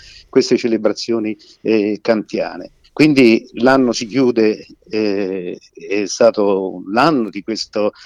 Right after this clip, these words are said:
grande filosofo a cui io ho voluto dedicare un libro, quello che tu, eh, ricordavi, che mette l'accento su un aspetto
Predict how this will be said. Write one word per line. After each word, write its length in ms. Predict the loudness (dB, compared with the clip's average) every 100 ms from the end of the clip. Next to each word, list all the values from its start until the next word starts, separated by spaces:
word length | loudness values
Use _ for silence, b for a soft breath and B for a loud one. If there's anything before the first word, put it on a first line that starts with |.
| B -6
grande 400 | -2 0 0 -2
filosofo 460 | 0 -2 -2 -2
a 60 | -2
cui 220 | 2 2
io 140 | 4
ho 60 | 2
voluto 540 | 0 -4 -2 -2 -2 -4
dedicare 720 | -8 -8 -2 -2 -2 -6 -10 -12 B B B _
un 340 | -6 -4 -4
libro, 600 | -6 -2 -2 0 -2 -4 -6
quello 280 | -6 -4
che 220 | -4 -6 -2
tu, 320 | 0 0 -2
eh, 240 | -8 -8 -6
ricordavi, 800 | -6 -2 -2 0 -4 -2 -6 -8 _ b _
che 440 | 0 2 4 0 -4 -14 -12 -6
mette 400 | -4 -4 -2 0
l'accento 640 | 0 0 -4 -4 -4 -4
su 180 | -4 -4
un 120 | -2
aspetto 1000 | -4 -6 -6 -2 -2 _ 0 2 2 -2